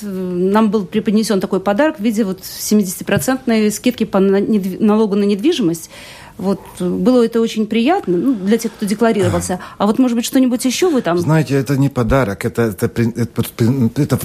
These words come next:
Speaker 2: вообще-то принудительная мера. Вы знаете, вы знаете, знаете, как, Юлия Мальчанка, как было, что люди не могли вообще платить. А что касается там ещё что-то, э, знаете, э, мы уже, то, что мы <laughs> сделали в этом году, мы остановили,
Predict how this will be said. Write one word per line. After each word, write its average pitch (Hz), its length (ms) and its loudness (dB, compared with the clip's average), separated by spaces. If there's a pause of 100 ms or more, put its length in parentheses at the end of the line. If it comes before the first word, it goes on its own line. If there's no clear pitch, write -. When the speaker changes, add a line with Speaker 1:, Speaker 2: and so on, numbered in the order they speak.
Speaker 2:
вообще-то 127 380 0
принудительная 107 840 2
мера. 107 260 2
Вы 104 120 -4
знаете, 113 220 -2
вы 117 120 -6
знаете, 127 380 -2
знаете, 107 380 2
как, - 260 -6
Юлия 104 120 2
Мальчанка, 101 380 0
как 101 200 -2
было, 104 200 2
что 98 160 -6
люди 110 260 0
не 107 120 4
могли 110 280 0
вообще 107 300 -2
платить. 95 380 -2 (320)
А 107 180 2
что 131 240 0
касается 123 640 0
там 113 240 0
ещё 110 400 0
что-то, 107 480 -4 (320)
э, 107 260 2
знаете, 131 480 2
э, 110 260 -2
мы 123 340 4
уже, 117 400 0 (160)
то, 123 120 0
что 110 240 0
мы 117 120 4
<laughs> 87 80 -4
сделали 98 440 0
в 90 80 0
этом 110 320 0
году, 90 400 -2 (360)
мы 104 180 4
остановили, 107 920 0